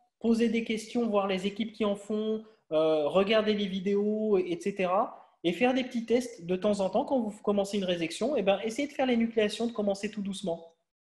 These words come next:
Voilà, et de voir si vous trouvez le plan. C'est comme ça que je forme mes chefs de clinique. Je leur dis avant de,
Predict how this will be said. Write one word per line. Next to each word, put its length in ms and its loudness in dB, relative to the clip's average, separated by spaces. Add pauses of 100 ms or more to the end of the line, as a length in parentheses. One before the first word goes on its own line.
(380)
Voilà, 300 4
et 40 2
de 60 -4
voir 160 2
si 120 -4
vous 120 -4
trouvez 260 2
le 60 -2
plan. 240 -8 (260)
C'est 140 0
comme 140 4
ça 140 0
que 60 -2
je 100 2
forme 240 0
mes 60 2
chefs 200 -2
de 80 4
clinique. 320 -4
Je 80 -10
leur 100 4
dis 120 2
avant 200 4
de, 200 2